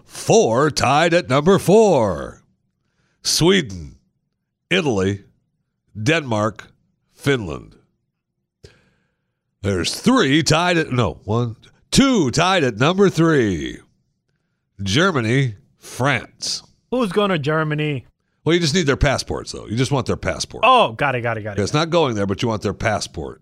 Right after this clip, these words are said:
Speaker 1: so you can travel, okay? Number two, it's two at two. South Korea, Singapore.
Speaker 2: Ooh, South Korea.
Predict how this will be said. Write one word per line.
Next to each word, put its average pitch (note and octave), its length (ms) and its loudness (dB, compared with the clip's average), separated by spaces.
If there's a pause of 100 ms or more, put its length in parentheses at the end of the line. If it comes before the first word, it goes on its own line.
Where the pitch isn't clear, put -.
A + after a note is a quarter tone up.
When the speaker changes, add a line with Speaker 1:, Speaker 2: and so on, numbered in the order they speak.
(140)
Speaker 1:
so G#2+ 100 -6
you F#2+ 100 -4
can E2+ 160 -8
travel, D2+ 480 -8 (240)
okay? E2+ 220 -8 (1080)
Number B2 300 -2
two, G3 720 0 (1600)
it's - 100 -10
two C#3+ 280 0
at F#2 100 -4
two. G2 420 -2 (1500)
South E3+ 340 0
Korea, E2 440 -2 (680)
Singapore. F#2 680 -2 (300)
Speaker 2:
Ooh, A#2+ 320 -6
South A2+ 340 -18
Korea. F#2+ 460 -20